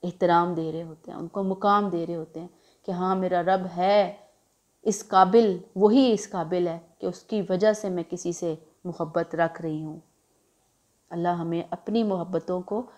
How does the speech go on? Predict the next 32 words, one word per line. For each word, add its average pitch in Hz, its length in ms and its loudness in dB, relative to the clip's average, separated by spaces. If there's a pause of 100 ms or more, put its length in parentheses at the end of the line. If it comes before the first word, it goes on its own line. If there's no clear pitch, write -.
(360)
अल्लाह 190 400 2
की 226 200 -6
मोहब्बत 180 680 -6 (160)
के 196 180 2 (460)
तहत 214 300 0
लाने 160 300 -4
की - 200 -20
तौफीक 170 360 -8
अता - 240 -14
फरमाए। 180 440 -16 (1160)
फिर 254 320 6 (500)
जो 220 200 4
मेरी 226 260 4
मोहब्बत 240 460 4
अगर 233 240 0 (580)
अल्लाह 254 320 6
को 269 200 2
साइड 240 440 2
पे 254 100 4
रख 220 300 4
कर 233 120 4
है 196 120 0
ना 226 120 0
किसी 220 240 -8
से 190 160 -4
मोहब्बत, 170 380 -8 (1080)
तो 220 80 4 (680)
वो 214 60 -4
मेरी 208 240 -2
नफसानी 190 540 -4
मोहब्बत 165 520 -8
है 170 100 -16